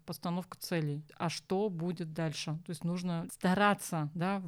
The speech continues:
вынимать себя из этой каши, из этого супа, в котором там все варятся, в этой операционке бесконечной, и смотреть сверху, а что происходит сейчас.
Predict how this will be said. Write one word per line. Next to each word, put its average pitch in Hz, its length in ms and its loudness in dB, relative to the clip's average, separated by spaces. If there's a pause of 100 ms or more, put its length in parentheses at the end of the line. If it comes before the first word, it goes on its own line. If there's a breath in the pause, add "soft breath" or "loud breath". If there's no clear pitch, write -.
вынимать 185 500 4
себя 170 380 0
из 160 160 -2
этой 165 220 -2
каши, 180 380 0
из 151 140 -4
этого 160 320 -4
супа, 190 360 -2
в - 80 -8
котором 160 420 -2
там 160 260 -4
все - 200 -6
варятся, 185 640 -2
в 165 120 -6
этой 160 200 -2
операционке 160 640 -4
бесконечной, 160 680 -4
и 185 60 -4
смотреть 202 460 0
сверху, 185 580 -2
а 175 60 -6
что 202 180 -2
происходит 175 580 -4
сейчас. - 380 -4